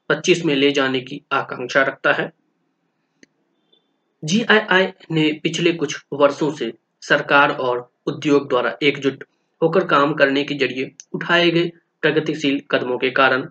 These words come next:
भारत के निरंतर विकास को मान्यता दी है। जैसे जैसे ज्ञान अर्थव्यवस्था का महत्व बढ़ रहा है, नवोन्मेषण भारत में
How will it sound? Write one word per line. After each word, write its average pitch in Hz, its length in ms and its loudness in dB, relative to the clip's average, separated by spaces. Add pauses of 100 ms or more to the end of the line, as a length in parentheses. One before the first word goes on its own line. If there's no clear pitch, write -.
(140)
भारत 143 460 0
के 139 260 -2
निरंतर 143 420 -2
विकास 131 420 -2
को - 200 -10 (360)
मान्यता 135 380 0
दी 143 140 0
है। 165 240 -2 (560)
जैसे 190 300 2
जैसे 214 400 6 (520)
ज्ञान 170 480 2
अर्थव्यवस्था 139 600 0
का 120 360 -4
महत्व 123 440 -4 (120)
बढ़ 127 160 2
रहा 143 240 4
है, 139 200 -6 (580)
नवोन्मेषण 196 680 4
भारत 135 520 -2
में 127 160 -6